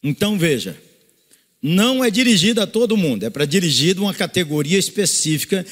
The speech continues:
que Paulo chama de irmãos. Quem são esses irmãos? Quando você pega primeiro Coríntios, são aqueles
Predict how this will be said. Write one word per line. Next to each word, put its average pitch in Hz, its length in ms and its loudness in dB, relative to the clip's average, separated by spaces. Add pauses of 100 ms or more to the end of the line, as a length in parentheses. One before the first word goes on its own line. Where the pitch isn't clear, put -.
(240)
que - 120 -4
Paulo 170 280 -2
chama 180 360 0
de 147 100 -2
irmãos. 156 1200 -2 (760)
Quem 240 300 2
são 254 320 2
esses 226 360 0
irmãos? 196 680 0 (580)
Quando 180 220 0
você 170 340 0
pega 131 320 -2
primeiro 156 400 -2
Coríntios, 160 640 -2 (680)
são 190 400 0
aqueles 175 1040 -2